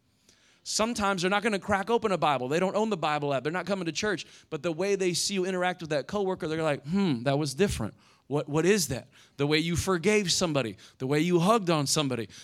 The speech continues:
the, the, the way you dealt with that difficult person, they can read Jesus a little bit. Sometimes you're it, right? We said this last week. Come, how many of you know church doesn't dismiss when service is over? Right? We are the church. We're the ones going. We're the ones doing these things.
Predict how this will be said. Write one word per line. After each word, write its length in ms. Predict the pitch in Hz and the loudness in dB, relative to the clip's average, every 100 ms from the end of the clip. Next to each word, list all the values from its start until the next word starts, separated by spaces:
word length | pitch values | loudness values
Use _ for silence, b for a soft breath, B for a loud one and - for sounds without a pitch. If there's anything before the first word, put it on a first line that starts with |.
| B | B
the, 160 | 135 156 | -6 0
the, 120 | 156 | 0
the 140 | 160 | 0
way 200 | 160 185 | 0 0
you 400 | 190 185 175 - 151 | 2 0 -2 -8 0
dealt 220 | 120 202 | 4 4
with 140 | 214 | 2
that 200 | 233 165 | -6 -4
difficult 520 | 151 170 196 175 180 - | -2 0 0 0 0 0
person, 420 | 226 233 180 151 B B | 0 0 -2 -6 B B
they 160 | 160 175 | -2 -2
can 360 | - 160 135 135 | 0 -2 -2 0
read 640 | 208 220 220 220 208 175 | 2 4 4 4 0 -2
Jesus 440 | 147 202 156 147 | 0 2 2 0
a 60 | 139 | 0
little 220 | 135 113 | -2 -2
bit. 160 | 101 98 - b b b b - | -8 -16 -20 b b b b -6
Sometimes 760 | - 208 - 165 175 170 123 | -2 -2 -2 -4 -2 -2 0
you're 220 | 175 190 - | 0 0 0
it, 300 | 180 226 120 | 0 0 -2
right? 260 | 135 165 214 B B | -4 -4 -6 B B
We 120 | 147 | -4
said 160 | 175 196 | -2 0
this 180 | 165 - | 0 0
last 280 | 185 202 156 | 0 0 -6
week. 160 | - | -6
Come, 120 | 180 - | -8 -6
how 140 | 190 | -4
many 100 | 202 | -4
of 60 | 185 | -2
you 20 | |
know 100 | 190 | -2
church 360 | 147 - 196 - | -2 -2 -4 -2
doesn't 300 | 180 160 139 | -4 -4 -4
dismiss 440 | 156 - 180 156 | -6 -4 -4 -2
when 100 | 147 | -2
service 340 | 139 165 151 143 | -2 -2 -4 -2
is 120 | 135 | 0
over? 280 | 180 127 - B B B B B 123 | 0 -2 -8 B B B B B -2
Right? 220 | 156 147 | 0 0
We 300 | 135 160 196 | -2 0 2
are 120 | 180 | 2
the 80 | 156 | 0
church. 400 | - 180 139 - | -2 -2 -2 -8
We're 380 | 135 123 147 185 | -8 -2 2 2
the 80 | 175 | 2
ones 240 | 165 147 | -2 -4
going. 300 | 160 160 131 | -4 -2 -2
We're 160 | 135 180 | 0 0
the 80 | 170 | 0
ones 260 | 160 143 | -2 -2
doing 180 | 156 165 | -2 -2
these 160 | 139 - | -2 -4
things. 260 | 143 117 | -6 -8